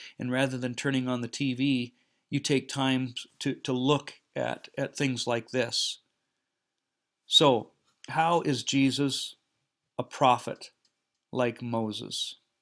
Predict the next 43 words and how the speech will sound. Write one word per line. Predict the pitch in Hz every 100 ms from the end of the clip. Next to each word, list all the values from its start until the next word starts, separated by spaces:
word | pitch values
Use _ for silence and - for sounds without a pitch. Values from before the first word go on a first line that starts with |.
| _ _ _ _ _ _ _ - - - _ _ _ _ _ _ _ _ -
Exodus | 147 143 165 147
five | - 156 156
twenty-one, | - 165 160 156 165 143 131 127 -
they | 135 143
said | 131 160 147
to | 135
them, | 131 127 120 120 - _ _ _ -
"Let | 139 147 147
the |
Lord | 143 147 139
look | 139 139
on | 139 135
you | 135 135 117 113 -
and | 127
judge, | 117 131 117 110
because | 123 120 123 120
you | 135
have | 131 120
made | 127 127
us | 123 -
abhorrent | 131 113 - 127 143 127 117
in | 120
the | 117
sight | - 123
of | 113
Pharaoh | - 127 117 110 104 - _ -
and | 131
in | 123
the | 120
sight | - 131 127
of | 117
his | 117
servants, | - 127 113 110
to | - 131
put | - 139
a | 131
sword | - 151 143 127
in | 120
their | 117 113
hand | 113 131 131 139 _ _ _ _ _ -
to | -
kill | - 127 110
us." | - - -